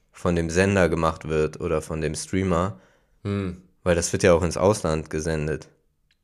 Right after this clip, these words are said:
Speaker 1: Ob dann sozusagen A R D die Rechte bekommt, da die Kameras hinzustellen und dann, wenn das im Ausland gezeigt wird, die auch
Speaker 2: Nee, die haben alle die, das läuft ja auch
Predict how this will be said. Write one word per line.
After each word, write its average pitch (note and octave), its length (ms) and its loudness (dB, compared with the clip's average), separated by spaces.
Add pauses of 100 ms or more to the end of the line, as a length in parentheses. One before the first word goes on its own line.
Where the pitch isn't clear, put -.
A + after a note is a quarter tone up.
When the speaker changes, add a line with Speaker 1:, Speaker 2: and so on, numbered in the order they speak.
(400)
Speaker 1:
Ob F#2 180 0
dann F2+ 160 4
sozusagen F2+ 560 2
A F#2 160 2
R F2+ 60 4
D G2 240 0
die F#2+ 100 -2
Rechte G2 300 2
bekommt, F#2 400 -2
da F2+ 100 8
die F2+ 100 2
Kameras G#2+ 440 4
hinzustellen G#2+ 760 2 (380)
und G#2+ 220 2
dann, G2+ 520 6 (340)
wenn G2+ 100 4
das F#2+ 120 2
im F#2 100 0
Ausland G#2 360 4
gezeigt G2 420 2
wird, F#2+ 260 0
die F#2+ 240 0
auch G#2 340 4 (320)
Speaker 2:
Nee, F#2 160 -2
die F#2 120 0
haben G2 120 2
alle G#2+ 180 4
die, G2+ 140 -2 (840)
das G#2+ 180 2
läuft B2 220 8
ja A#2 140 8
auch A2+ 280 6